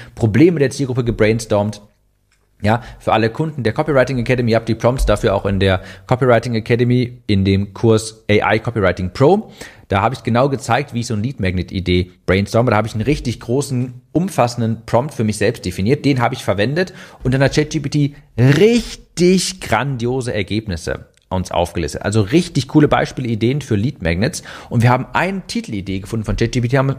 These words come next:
da habe ich mir gedacht, „Ja, das ist es. Das ist ein richtig guter Lead Magnet. Das nehmen wir jetzt.“ Ja? Da haben wir noch sogar weiter den Inhalt gebrainstormt, so eine Struktur uns vorgegeben, damit das wirklich sehr viel schneller ging. Und am Ende des Tages war ein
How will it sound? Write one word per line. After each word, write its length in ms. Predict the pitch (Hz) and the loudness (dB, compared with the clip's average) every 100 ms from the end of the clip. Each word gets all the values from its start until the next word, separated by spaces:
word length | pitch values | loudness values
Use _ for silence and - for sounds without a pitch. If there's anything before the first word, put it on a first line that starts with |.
| - | -2
da 80 | 117 | -2
habe 80 | |
ich 80 | 135 | -2
mir 80 | 135 | -4
gedacht, 300 | 120 127 - - _ _ _ - | -2 -2 -6 -20 _ _ _ -4
„Ja, 100 | 98 - _ _ _ _ | -4 -4 _ _ _ _
das 220 | - 101 - | 0 0 -4
ist 160 | 78 | -14
es. 180 | - - _ _ _ - | -16 -20 _ _ _ -2
Das 320 | 147 151 - | -2 -4 -4
ist 160 | 120 117 | -4 0
ein 80 | 117 | 0
richtig 320 | 120 120 - | 0 -2 -4
guter 200 | 113 98 | -2 -2
Lead 200 | 85 - | -2 -6
Magnet. 280 | 52 - - _ | -10 -12 -18 _
Das 240 | - 117 - | -2 -2 -4
nehmen 240 | 101 82 | -6 -6
wir 60 | 80 | -12
jetzt.“ 280 | - - - | -16 -20 -8
Ja? 220 | 104 139 - - - _ _ _ _ _ _ _ _ - | -4 -4 -4 -20 -20 _ _ _ _ _ _ _ _ 0
Da 100 | 123 | 2
haben 80 | 135 | 4
wir 80 | |
noch 200 | 131 - - | 0 -2 -4
sogar 300 | 110 110 104 | 0 2 4
weiter 240 | 104 143 | 2 0
den 140 | 117 107 | -6 -6
Inhalt 340 | 170 180 170 | -4 -2 0
gebrainstormt, 720 | 151 123 135 160 - 139 139 | 0 2 0 0 0 0 0
so 40 | 101 | -4
eine 100 | 98 | -4
Struktur 440 | 110 - - 180 | -6 -2 2 4
uns 140 | 160 | 2
vorgegeben, 400 | - 151 131 135 | 2 2 2 0
damit 180 | 113 120 | 2 0
das 140 | 113 113 | -2 -2
wirklich 220 | 120 107 | -4 0
sehr 140 | 113 | 0
viel 120 | 113 | 0
schneller 280 | - 143 120 | -4 0 0
ging. 220 | 90 127 185 - - - - | 0 -2 -4 -10 -20 -4 4
Und 280 | 165 196 - - - _ _ | 4 4 -4 -20 -20 _ _
am 120 | 107 | 0
Ende 220 | 110 180 175 | 2 2 0
des 140 | 127 | 0
Tages 420 | 113 117 175 - | 0 0 0 0
war 160 | 123 - | 0 0
ein 240 | 117 113 | -2 -6